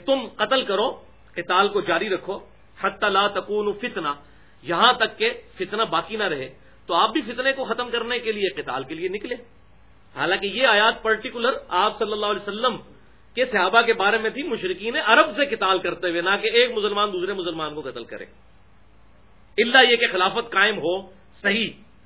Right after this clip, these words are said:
بدماشی کے ساتھ نہیں، اس معاملے میں معاملہ الگ ہے، یہاں تک کہ کوئی فتنہ باقی نہ رہے۔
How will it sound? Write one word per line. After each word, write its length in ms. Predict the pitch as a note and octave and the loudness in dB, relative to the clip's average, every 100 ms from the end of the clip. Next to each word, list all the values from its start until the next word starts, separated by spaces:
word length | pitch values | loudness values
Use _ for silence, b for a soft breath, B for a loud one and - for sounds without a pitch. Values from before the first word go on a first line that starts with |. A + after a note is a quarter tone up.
| - - | -18 -6
بدماشی 440 | D3+ G3+ A3+ C4+ | 0 4 4 4
کے 120 | A3+ | 0
ساتھ 240 | F#3+ E3+ D3 | 2 0 0
نہیں، 160 | D3 - - - - - | -10 -10 -20 -20 -20 -6
اس 140 | D4 G#3 | -6 -2
معاملے 320 | G#3+ G3 G3+ | -2 -2 -2
میں 120 | G3 | -2
معاملہ 260 | E3 C#3+ F#3+ | -6 -4 -4
الگ 240 | F3 F#3 | 0 0
ہے، 100 | - - - - - - - - - - - - - - - - - - - - - - - - - - - - - - - - - | -2 -20 -20 -20 -20 -20 -20 -20 -20 -20 -20 -20 -20 -20 -20 -20 -20 -20 -20 -20 -20 -20 -20 -20 -20 -20 -20 -20 -20 -20 -20 -20 -18
یہاں 280 | C#3+ F#3+ C4 | 0 6 6
تک 200 | C4+ C#4 | 6 0
کہ 80 | D4 | 0
کوئی 180 | C4+ - | -2 -2
فتنہ 280 | A#3 B3+ B3+ F#3 | -2 2 2 2
باقی 240 | E3 F#3 | 0 0
نہ 120 | E3 B2+ | -4 -4
رہے۔ 180 | A2+ | -8